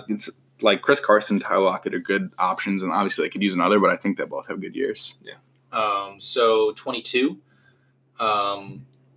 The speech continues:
Speaker 3: Steve, you wanna start us off?
Speaker 2: Yeah, sure. I went with A J Brown, um, out of Ole Miss. They just invested in Lamar Jackson. They don't have any weapons for him, and they need
Speaker 1: Mm-hmm.
Speaker 2: somebody with a big catch radius 'cause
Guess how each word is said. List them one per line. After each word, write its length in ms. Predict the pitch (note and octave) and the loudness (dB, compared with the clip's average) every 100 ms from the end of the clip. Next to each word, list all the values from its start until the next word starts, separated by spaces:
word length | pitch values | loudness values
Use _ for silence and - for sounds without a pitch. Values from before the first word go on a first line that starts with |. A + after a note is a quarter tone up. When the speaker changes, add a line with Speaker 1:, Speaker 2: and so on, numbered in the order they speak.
| _ _ | _ _
Speaker 3:
Steve, 280 | - A2 | -6 -6
you 60 | G#2 | -6
wanna 140 | G2+ | -10
start 160 | - G#2 | -6 -4
us 100 | G2+ | -6
off? 80 | - _ | -14 _
Speaker 2:
Yeah, 140 | F3 | 4
sure. 200 | C#3 D3 | 6 8
I 40 | C#3 | 8
went 180 | F3+ D#3+ | 8 6
with 120 | B2+ | 6
A 160 | C3+ | 6
J 180 | C3+ C#3+ | 8 6
Brown, 420 | B2 B2 B2+ C#3+ - _ _ | 6 4 4 2 -4 _ _
um, 300 | - A#2 A2 | -4 -2 -2
out 120 | A2+ A2+ | -4 -4
of 60 | |
Ole 100 | A2+ | -2
Miss. 400 | A#2 A#2 B2+ - - _ _ _ _ | -2 0 -2 -4 -10 _ _ _ _
They 100 | B2+ | 4
just 200 | C3+ C#3 | 4 6
invested 360 | C3+ C3+ B2+ B2+ | 4 4 4 0
in 200 | A#2+ A#2 | 0 0
Lamar 240 | A#2+ A#2 | 4 4
Jackson. 560 | A2+ A#2 A2+ A#2+ A2+ G#2 _ _ _ _ _ _ | 4 0 0 -2 -4 -6 _ _ _ _ _ _
They 100 | B2+ | -2
don't 320 | A#2+ C3 B2+ | 4 6 6
have 120 | A#2+ | 4
any 120 | A#2+ A2+ | 2 4
weapons 300 | A2 A2 A2 | 2 0 -2
for 200 | A#2+ A2+ | -2 0
him, 100 | G#2+ | -2
and 140 | B2 | 0
they 100 | A#2 | 2
need 200 | A#2 C3 | 6 6
Speaker 1:
Mm-hmm. 40 | - | 6
Speaker 2:
somebody 220 | C3+ C3 | 4 4
with 100 | A#2 | 2
a 40 | |
big 220 | G#2 A2+ | 2 0
catch 260 | A2+ A2+ A#2 | 2 -2 2
radius 480 | A2+ A#2 A2 - - | 2 2 2 0 -4
'cause 340 | - A#2 G#2 | 0 -2 -2